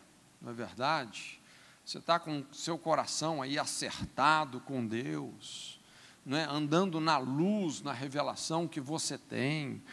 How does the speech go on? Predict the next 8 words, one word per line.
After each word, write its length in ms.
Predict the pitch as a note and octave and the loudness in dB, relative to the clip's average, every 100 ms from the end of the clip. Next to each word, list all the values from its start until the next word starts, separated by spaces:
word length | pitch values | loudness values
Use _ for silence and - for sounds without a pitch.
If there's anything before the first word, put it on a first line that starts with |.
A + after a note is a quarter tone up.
| - - - - - - | -10 -10 -10 -18 -16 -8
não 220 | G#2 A2 | -6 -2
é? 280 | C3+ D#3 B2+ - - - - - - - | 0 -2 -6 -14 -20 -20 -20 -20 -20 -12
Então, 360 | B3 C#4+ D4+ G3+ | -6 -4 -4 -6
gente, 520 | C#3 A2+ G#2 - E3 | -6 -8 -10 -12 -12
vamos, 600 | C3 D#3+ A3 B3 A#3+ F3+ - - - - D3 | -2 0 2 0 -2 -6 -16 -20 -20 -20 -2
vamos, 560 | F3 A3 A#3 F#3 - - | 2 2 0 -2 -4 6
em 340 | E4 F#4 F#4+ | 10 12 12
obediência, 960 | D4+ G#3 B3+ F#3+ F#3+ G#3 B3+ - B3 | 10 8 2 2 2 4 4 4 2